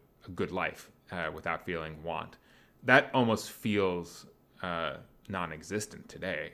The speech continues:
I mean, you can't, I feel like most parents have to work. The idea that you could work nine to five as, like, a pretty middle class job, it, uh, there, so there was abundance and there is abundance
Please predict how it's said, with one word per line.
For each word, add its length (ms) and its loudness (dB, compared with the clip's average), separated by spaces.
I 60 -10
mean, 180 -10
you 60 -10
can't, 340 -4
I 80 -6
feel 180 -6
like 80 -4
most 280 -4
parents 280 -4
have 220 -6
to 80 -8
work. 360 -2
The 60 4
idea 160 4
that 100 0
you 60 -8
could 120 -12
work 240 -6
nine 200 2
to 60 -8
five 400 8
as, 180 -2
like, 120 -6
a 140 0
pretty 180 4
middle 200 2
class 320 -2
job, 340 0
it, 260 -2
uh, 260 6
there, 160 8
so 140 6
there 160 12
was 220 10
abundance 440 4
and 120 2
there 120 6
is 200 4
abundance 540 0